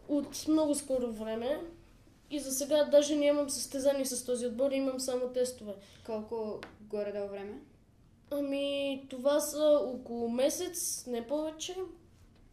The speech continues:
Speaker 1: което са около пет тест дена, което е за един месец не е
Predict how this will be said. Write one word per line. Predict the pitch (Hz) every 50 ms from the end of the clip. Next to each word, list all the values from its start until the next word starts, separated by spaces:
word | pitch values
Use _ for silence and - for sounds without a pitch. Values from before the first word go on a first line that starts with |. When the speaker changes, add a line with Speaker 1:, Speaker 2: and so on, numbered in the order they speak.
| - - - -
Speaker 1:
което | - 302 294 294 294 294
са | 277 - - 277 277 269 269 262 254 247 247 - - - - -
около | 254 262 262 - 247 247 233 226 226 226 220 214 - - - -
пет | - 247 240 247 247 254 - - - - - - - -
тест | - 285 294 294 269 247 240 226
дена, | 285 302 320 330 320 330 320 - -
което | 269 254 247 247 - - 247 247 240
е | 226 220 214 208 202 185 - - - - - - - - - - - - -
за | 214 208 208 220 214 214 214 208 196 - -
един | - 196 208 208 233 247 247 247
месец | 247 240 247 - 233 220 - - - - - - 202
не | 208 208 196 196 208 226
е | 247 262 269